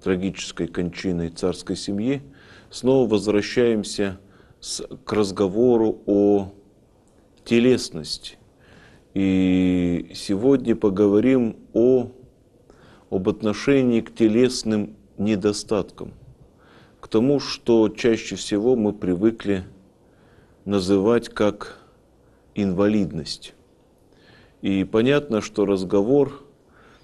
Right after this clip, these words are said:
м, на эту тему, он предполагает два аспекта. Это отношение,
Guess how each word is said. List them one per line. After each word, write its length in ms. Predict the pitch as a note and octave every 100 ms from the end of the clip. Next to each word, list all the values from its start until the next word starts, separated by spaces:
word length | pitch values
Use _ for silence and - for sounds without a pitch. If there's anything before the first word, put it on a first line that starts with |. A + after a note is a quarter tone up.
| _
м, 340 | - F#2+ F#2 F#2+
на 60 |
эту 280 | G#2+ A2+ A2
тему, 460 | - C#3+ D3 C3 A2+
он 140 | A#2+
предполагает 1040 | A#2 G2 - G2+ G2 F#2 A#2 A2+ F#2+ - - -
два 460 | D#2+ F#2 A#2 G#2+
аспекта. 880 | - G2 F2+ - - F2 - - - - - _ _ - _
Это 360 | - A2 A2 A2+
отношение, 1300 | - G#2+ - G#2 G2+ - B2 A#2+ A2+ G#2+ G#2 G2